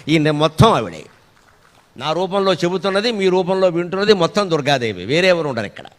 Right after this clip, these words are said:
నాకో పేరు పెట్టుకోవడం, నీకో పేరు పెట్టుకోవడం, నేను మొగాడిని అనుకోవడం, ఇంకోడు ఆడదనుకోవడం, నేను తండ్రి అనుకోవడం, ఇంకోడు కొడుకు అనుకోవడం,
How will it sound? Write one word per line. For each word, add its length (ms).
నాకో 320
పేరు 260
పెట్టుకోవడం, 480
నీకో 320
పేరు 220
పెట్టుకోవడం, 480
నేను 180
మొగాడిని 460
అనుకోవడం, 360
ఇంకోడు 340
ఆడదనుకోవడం, 640
నేను 180
తండ్రి 300
అనుకోవడం, 360
ఇంకోడు 360
కొడుకు 280
అనుకోవడం, 420